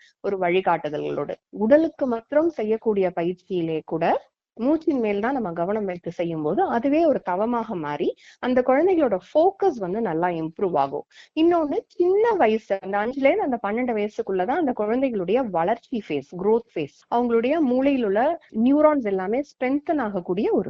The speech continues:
ஃபேஸ். So, அதனால அந்த ஆரம்ப காலகட்டத்திலேயே நம்ம வந்து குழந்தைகளுக்கு பயிற்சிகளை கொடுத்துட்டோம்னா, அவங்கள பத்தி நம்ம கவலையே பட வேண்டாம். அவங்களோட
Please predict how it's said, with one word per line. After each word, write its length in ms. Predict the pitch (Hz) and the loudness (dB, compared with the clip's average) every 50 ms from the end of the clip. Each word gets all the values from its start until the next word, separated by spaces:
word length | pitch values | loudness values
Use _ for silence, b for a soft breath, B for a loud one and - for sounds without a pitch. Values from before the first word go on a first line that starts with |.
| - - | -4 -4
ஃபேஸ். 240 | 147 135 139 _ _ _ _ _ | -4 -4 -4 _ _ _ _ _
So, 140 | _ - 240 | _ -2 -2
அதனால 260 | 220 214 233 294 403 | 0 0 0 0 0
அந்த 380 | - - 190 214 262 277 277 240 | -2 -2 -2 0 0 2 2 4
ஆரம்ப 560 | 185 175 180 196 240 320 339 - 381 359 320 | 4 4 4 4 2 2 2 2 4 4 4
காலகட்டத்திலேயே 840 | 294 285 247 226 214 202 208 180 - 180 185 - 190 202 220 262 311 | 4 4 2 2 2 0 -2 -2 -4 -4 -4 -2 -2 0 0 0 2
நம்ம 220 | 320 294 226 185 170 | 0 0 0 -2 -2
வந்து 180 | 170 190 240 | -2 -2 -2
குழந்தைகளுக்கு 580 | - 226 196 180 180 196 196 190 180 180 175 170 | 0 0 0 0 0 0 0 -2 -2 -4 -6 -6
பயிற்சிகளை 440 | - 190 208 - - 262 208 170 160 | -6 -8 -6 -4 -4 -2 -2 -2 -2
கொடுத்துட்டோம்னா, 720 | - 220 233 262 277 240 - 180 151 143 143 139 156 214 - _ B B B B B B B B | -2 -2 -2 0 -2 -4 -4 -4 -6 -4 -4 -4 -4 -6 -8 _ B B B B B B B B
அவங்கள 320 | - 170 175 185 180 180 170 | -2 -2 0 0 0 0 0
பத்தி 220 | 165 190 208 285 | 2 2 2 4
நம்ம 180 | 311 269 226 175 | 2 2 0 -2
கவலையே 400 | - 165 165 185 202 214 240 277 | -2 -2 0 2 4 4 4 4
பட 200 | 269 240 185 170 | 2 0 -4 -2
வேண்டாம். 340 | 165 160 156 151 156 143 - | -2 -2 -2 0 0 -2 -2
அவங்களோட 300 | - 170 175 180 170 165 | -2 -4 -2 -2 -2 -2